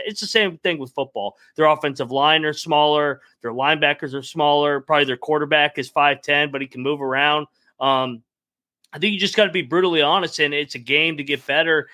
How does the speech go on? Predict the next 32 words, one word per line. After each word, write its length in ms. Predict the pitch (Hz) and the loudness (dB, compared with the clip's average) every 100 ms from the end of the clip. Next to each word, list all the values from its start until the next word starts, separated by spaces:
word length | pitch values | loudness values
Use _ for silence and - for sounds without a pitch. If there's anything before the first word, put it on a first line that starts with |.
| _ _ | _ _
And 320 | 226 285 269 - | -2 0 -2 0
I 80 | 220 | 0
think 160 | 311 262 | 0 -4
you 100 | 196 | 0
gotta 180 | 196 | 0
challenge 420 | 123 - 190 208 123 | 0 0 2 2 -2
your 100 | 113 | -10
starters. 560 | - 175 156 101 104 | 0 2 2 -2 -14
Be 160 | 127 143 | -6 -2
like, 240 | 131 123 _ _ _ | 0 -2 _ _ _
"Everybody 460 | 156 196 202 185 185 | 0 2 4 4 4
on 180 | 170 160 | 4 2
this 160 | 151 | -2
football 340 | - 175 160 147 | -2 -2 0 0
team 220 | - 156 | 0 -2
has 140 | 131 131 | 0 -2
earned 240 | 151 170 | -2 -2
the 80 | 131 | -2
right 260 | 127 160 | 0 -2
to 60 | - | -4
play, 600 | - 131 139 151 160 170 - | -8 -2 2 2 0 -4 0
um, 580 | 131 123 117 113 107 - _ - | 4 4 4 0 -6 -20 _ 0
i-, 60 | |
in 240 | 156 147 147 | 0 2 0
the 80 | 139 | -2
preseason. 520 | - 151 147 147 139 | -4 -4 -2 -2 0
Everybody's 480 | 143 151 143 147 123 | 0 0 0 -2 2
gone 200 | 143 147 | 0 0
through 140 | 143 | -4
the 60 | 123 | -4
weight 280 | 131 143 | -4 -4
room, 340 | 147 147 143 | -2 0 0